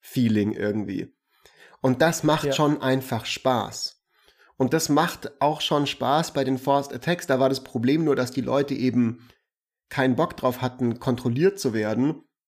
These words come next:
Speaker 1: und dir einen Gefallen zu tun. Und deswegen, also zumindest mir ging's oft, vielleicht war ich auch einfach nicht beliebt in den Runden und die Leute <laughs> haben mein Gesicht nicht gemocht. Aber oft gingen die Attacken dann auf mich selber. Und bei Goat ist halt so angenehm, dass die Leute halt angreifen müssen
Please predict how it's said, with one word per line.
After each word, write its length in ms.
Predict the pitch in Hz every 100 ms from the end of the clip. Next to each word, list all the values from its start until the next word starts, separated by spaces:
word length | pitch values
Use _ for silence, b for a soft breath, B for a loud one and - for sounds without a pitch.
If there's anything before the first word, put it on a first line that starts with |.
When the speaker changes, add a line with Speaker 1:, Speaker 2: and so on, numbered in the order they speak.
| _ _
Speaker 1:
und 240 | - 127 123
dir 100 | 131
einen 80 | 123
Gefallen 400 | 127 135 147 147
zu 80 |
tun. 180 | 110 123
Und 120 | 113
deswegen, 340 | 127 123 120 120
also 140 | 117
zumindest 340 | 117 127 120 123
mir 200 | 139 151
ging's 180 | 120
oft, 200 | - - -
vielleicht 280 | 110 101
war 80 | 117
ich 100 | 117
auch 80 | -
einfach 240 | 104 104
nicht 160 | 107 -
beliebt 320 | 113 131 127
in 120 | 113
den 80 | 104
Runden 380 | 104 117 117 123
und 240 | 113 -
die 40 | 120
Leute 260 | 123 120 107
<laughs> 140 | -
haben 120 | 165
mein 160 | 120 113
Gesicht 300 | 117 151 -
nicht 140 | 110
gemocht. 260 | 107 113 - B B 120
Aber 240 | 123 -
oft 180 | 147 -
gingen 180 | 139 147
die 140 | 127
Attacken 340 | - - 143 120
dann 80 | 104
auf 120 | -
mich 140 | 104
selber. 420 | 123 135 107 123 B B _ _ _
Und 100 | 123
bei 120 | 123
Goat 260 | 127 139 160
ist 140 | 117
halt 100 | 123
so 80 | 120
angenehm, 460 | 117 151 143 123 123
dass 180 | 117
die 80 | -
Leute 300 | 120 131 135
halt 120 | 110
angreifen 360 | - 120 117 117
müssen 380 | 139 196 151